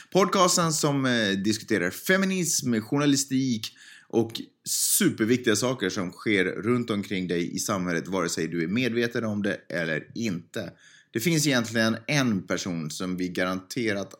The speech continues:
alltid kan luta oss emot när det kommer till att vara medveten om sin omgivning. Och det är, lyckligtvis för mig,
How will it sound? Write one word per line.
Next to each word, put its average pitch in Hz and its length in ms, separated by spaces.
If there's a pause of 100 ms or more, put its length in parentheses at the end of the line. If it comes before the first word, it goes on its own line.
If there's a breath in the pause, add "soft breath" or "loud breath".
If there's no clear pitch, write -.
(140)
alltid 92 320
kan 92 180
luta 107 320
oss 104 160
emot 80 320 (400 loud breath)
när 90 100
det 85 80
kommer 87 260
till 87 180
att 85 120
vara 87 140
medveten 95 920
om 87 180
sin 85 300
omgivning. 101 880 (380 loud breath)
Och 110 140
det 120 300
är, 107 400
lyckligtvis 151 720
för 110 80
mig, 98 400